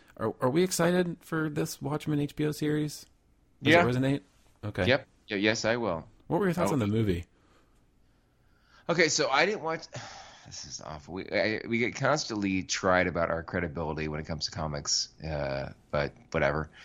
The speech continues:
Speaker 2: I had not read Watchmen before I watched the movie. I thought it was well done. I liked it.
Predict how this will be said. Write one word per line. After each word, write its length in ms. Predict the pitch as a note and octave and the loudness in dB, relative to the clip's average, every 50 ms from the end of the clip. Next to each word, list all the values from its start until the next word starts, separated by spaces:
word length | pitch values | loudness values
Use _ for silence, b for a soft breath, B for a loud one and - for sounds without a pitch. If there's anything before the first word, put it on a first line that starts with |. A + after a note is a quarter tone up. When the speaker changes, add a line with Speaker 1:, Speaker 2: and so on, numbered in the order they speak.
| B B B B B | B B B B B
Speaker 2:
I 120 | - A2 | 6 6
had 160 | B2+ D3 D3 B2+ | 8 8 6 6
not 220 | C3 B2+ G2 F2+ | 4 4 4 4
read 260 | G2 F2+ F2 D#2 D2 D#2+ | 0 0 -2 -2 -4 -4
Watchmen 380 | F2 F2 F2 - - E2 D#2+ | -2 -2 -2 -2 -6 -10 -10
before 320 | D2+ - D#2+ - F2+ E2+ E2 | -10 -10 -8 -4 -2 0 0
I 40 | |
watched 540 | E2 D#2+ E2 E2 E2 - - - - - - - _ - | 0 0 -2 -2 -2 -4 -6 -8 -8 -10 -14 -16 _ -12
the 80 | - | -12
movie. 400 | E2 D#2 D2 C2+ B1+ B1 A#1+ - - _ _ _ - | -10 -10 -10 -12 -14 -16 -18 -20 -20 _ _ _ 0
I 120 | - A#2 G3+ | 2 2 4
thought 120 | B3 B3+ | 4 2
it 40 | - | 0
was 120 | B2+ G2 - - - - _ _ _ _ _ _ | 0 -4 -6 -12 -20 -20 _ _ _ _ _ _
well 240 | - F2 F#2 F#2+ G2+ | -6 0 2 2 2
done. 320 | E2 F#2+ F#2+ G2 E2 C#2+ - - | 2 2 2 0 0 -4 -6 -4
I 80 | - G2 | -2 2
liked 280 | G2 F#2+ G2+ G#2 - | 4 4 4 4 2
it. 140 | E2+ D2+ - | -4 -8 -10